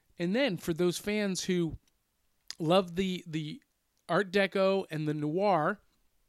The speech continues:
it's all filmed in this very, uh, noir style, muted tones,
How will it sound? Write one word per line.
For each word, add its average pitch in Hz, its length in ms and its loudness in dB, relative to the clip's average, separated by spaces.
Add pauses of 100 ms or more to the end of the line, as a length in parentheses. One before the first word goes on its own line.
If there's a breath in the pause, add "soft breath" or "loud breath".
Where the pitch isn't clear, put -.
(560)
it's 165 200 0
all 196 240 2
filmed 208 400 -4
in 190 160 -2
this 160 180 -6
very, 185 460 -4 (600 loud breath)
uh, 156 200 -2
noir 151 500 0
style, 180 600 0 (920)
muted 170 580 -2
tones, 196 520 -2